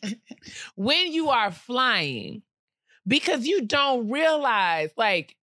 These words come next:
Speaker 2: how, like, it is so, like, everything that I had with me at the time was in that bag.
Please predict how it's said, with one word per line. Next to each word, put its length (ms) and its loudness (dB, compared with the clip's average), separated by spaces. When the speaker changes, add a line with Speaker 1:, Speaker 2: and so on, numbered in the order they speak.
Speaker 2:
how, 920 0
like, 160 2
it 120 2
is 140 2
so, 840 0
like, 260 0
everything 640 0
that 140 2
I 120 2
had 540 0
with 340 0
me 320 0
at 200 0
the 80 -2
time 600 0
was 320 2
in 220 0
that 220 0
bag. 380 -2